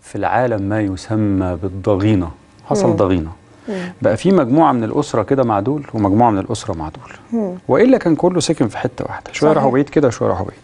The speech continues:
Speaker 1: لأن دي
Speaker 2: صح.
Speaker 1: الدنيا مش الجنة.
Speaker 2: مم.
Speaker 1: الجماعة اللي هنا عندهم حاجات بس ناقصهم حاجات.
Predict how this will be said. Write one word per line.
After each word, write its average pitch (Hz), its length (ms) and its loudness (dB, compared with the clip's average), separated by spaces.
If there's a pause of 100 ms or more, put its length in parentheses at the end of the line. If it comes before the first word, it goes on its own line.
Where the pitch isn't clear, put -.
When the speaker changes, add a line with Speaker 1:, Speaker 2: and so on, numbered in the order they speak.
Speaker 1:
لأن 151 260 4
دي 175 60 4
Speaker 2:
صح. 214 80 6
Speaker 1:
الدنيا 160 340 6
مش 143 180 0
الجنة. 110 380 0 (280)
Speaker 2:
مم. 196 160 0 (320)
Speaker 1:
الجماعة 160 420 4
اللي 143 120 2
هنا 160 160 2
عندهم 127 340 2
حاجات 123 480 -4 (120)
بس 110 240 -6
ناقصهم 117 400 0
حاجات. - 280 -8